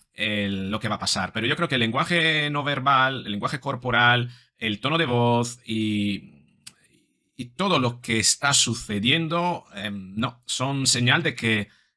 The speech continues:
eso Pedro Sánchez no se lo esperaba. Posiblemente pensaba tenerlo atado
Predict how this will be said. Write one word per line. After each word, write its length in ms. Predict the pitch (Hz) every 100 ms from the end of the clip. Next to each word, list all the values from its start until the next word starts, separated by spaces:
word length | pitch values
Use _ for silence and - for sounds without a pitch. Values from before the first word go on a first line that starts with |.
| _ _
eso 560 | 156 170 - 180 180 _ -
Pedro 220 | 135 131
Sánchez 500 | 131 139 147 - _ _ -
no 240 | 120 175
se 140 | -
lo 80 | 123
esperaba. 340 | 120 110 95 98
Posiblemente 540 | 120 143 131 165 185
pensaba 580 | - 123 110 170 113 90
tenerlo 400 | 110 123 110 104
atado 460 | 104 131 143 196